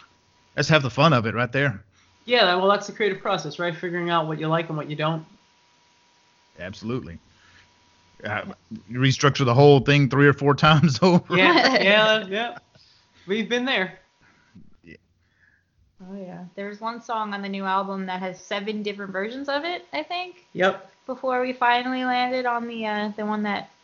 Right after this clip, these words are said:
Speaker 3: made the cut. And it,
Speaker 1: Yeah.
Speaker 3: that spanned over a couple of years, too.
Speaker 2: Yep.
Speaker 3: Like, I think the first time, uh, David had brought, uh, brought in iRobot, and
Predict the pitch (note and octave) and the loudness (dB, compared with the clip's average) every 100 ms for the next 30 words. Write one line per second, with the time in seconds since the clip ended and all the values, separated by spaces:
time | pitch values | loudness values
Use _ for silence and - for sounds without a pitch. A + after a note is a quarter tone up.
0 | _ _ - G#3+ G#3 G3 - G3 F#3+ - | _ _ -12 -8 -8 -10 -6 -6 -6 -12
1 | _ _ _ _ _ _ _ _ _ _ | _ _ _ _ _ _ _ _ _ _
2 | _ _ _ _ _ _ _ G#3+ A3 G3+ | _ _ _ _ _ _ _ -2 0 2
3 | A3 - - C4+ C#4 C4+ B3+ G3 F#3+ A3 | 0 0 0 2 4 2 4 0 0 -4
4 | G#3+ F#3 F#3 G#3 F3 - G3+ E3+ D#3 E3+ | -4 -2 0 -2 -2 -2 0 0 -2 -2
5 | F3+ F3 - - F#3 G3+ G3+ G3+ F#3+ G#3 | 0 0 -2 -8 -6 -4 -4 -6 -4 -4
6 | G3+ - G#3+ F#3+ F#3 F3+ F#3 _ - E3+ | -4 -2 0 0 -2 -6 -12 _ -2 -2
7 | E3+ G#3+ G#3+ A3 F#3+ F#3+ F3+ E3+ - _ | 0 -2 -2 -4 -6 -4 -2 -2 -4 _
8 | _ _ _ - E3 E3+ E3 - F3+ E3+ | _ _ _ -4 -4 -4 -8 -4 0 0
9 | F3 - F3 E3+ E3 D#3+ D3 - _ _ | 0 0 0 0 0 0 -2 -6 _ _
10 | _ _ _ F3 E3+ E3+ F3 E3+ | _ _ _ -6 -4 -4 -6 -8